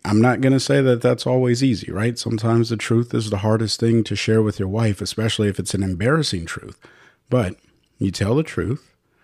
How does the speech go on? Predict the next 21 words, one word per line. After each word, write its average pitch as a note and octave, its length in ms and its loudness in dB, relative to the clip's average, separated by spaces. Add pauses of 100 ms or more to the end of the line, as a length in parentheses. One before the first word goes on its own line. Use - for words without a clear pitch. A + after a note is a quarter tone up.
(340)
and A#2 140 2
over A#2 200 4
time, B2 440 0
that G#2 160 -2
starts G#2 320 -4
to F#2+ 80 -8
build G#2+ 220 0
that G2+ 120 -4
trust, - 320 -2
confidence, G#2 800 -2
and, G2 320 -4 (400)
uh, F2+ 400 -4 (440)
and G2 200 0
respect. - 540 -6 (1080)
However, G2 640 2 (380)
if F2+ 160 -4
you F2 120 -4
lie, F2 500 -2 (920)
you F#2+ 240 -2
lose F#2+ 760 2 (160)
trust, - 560 -2